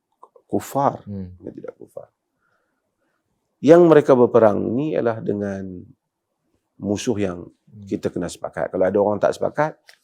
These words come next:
Speaker 1: dia ket-, dia sambung dengan Yahudi lah.
Speaker 2: Hmm.
Speaker 1: <laughs> Itu
Speaker 2: Tak,
Speaker 1: isu.
Speaker 2: maksud tak ada khilaf lah ni?
Speaker 1: Nah, tak ada khilaf. Itu, itu dulu kita kena
Speaker 2: Hmm.
Speaker 1: jelas. Ha.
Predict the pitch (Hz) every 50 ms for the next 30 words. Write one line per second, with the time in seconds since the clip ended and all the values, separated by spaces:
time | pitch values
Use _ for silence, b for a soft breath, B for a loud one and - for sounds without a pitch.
0 | _ _ - - 95 101 95 92 92 92 - 98 95 95 - 98 92 101 101 101
1 | 101 101 98 92 95 98 101 127 135 131 101 95 98 123 104 101 131 - - 131
2 | 131 110 98 110 - 104 101 95 92 - - - - 123 120 139 139 - 151 160
3 | 165 - - 226 226 240 220 202 202 196 196 113 113 107 107 - - 98 87 78
4 | - - 95 87 80 73 - - - _ _ _ - - - - - 139 139 123
5 | - 113 - - 147 135 131 120 113 104 - 101 87 - - - 87 85 82 -
6 | 98 95 - 90 82 85 - - - _ _ - -